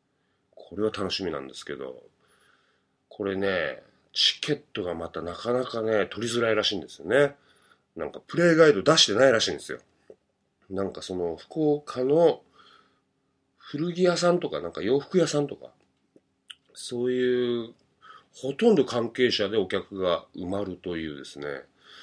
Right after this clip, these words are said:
なんかまあ不思議なフェスらしいんですけど、なかなかチケットが手に入りづらいっていうことで、僕もどう宣伝していいかわかんないですけど、まあそういうフェスに出場になりました。出場決まりました。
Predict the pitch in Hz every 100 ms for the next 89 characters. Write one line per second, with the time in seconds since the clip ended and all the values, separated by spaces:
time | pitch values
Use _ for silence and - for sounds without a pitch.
0 | - - - _ _ _ _ 90 87 80
1 | - 80 82 - - 107 107 101 107 -
2 | 69 - 69 - - 80 90 117 113 113
3 | 101 - - 110 - 76 - 101 - 95
4 | 107 113 110 110 107 85 - _ _ _
5 | _ - - - 71 65 64 82 73 71
6 | 101 101 80 71 73 - - 65 65 67
7 | 85 71 - 67 62 62 _ - - -
8 | - - _ _ _ - 76 - 82 82
9 | 85 76 73 69 67 _ _ _ _ -
10 | - - 64 64 62 - - 73 67 67
11 | 73 95 110 95 - - _ _ _ _
12 | - - 78 71 - 90 113 123 120 -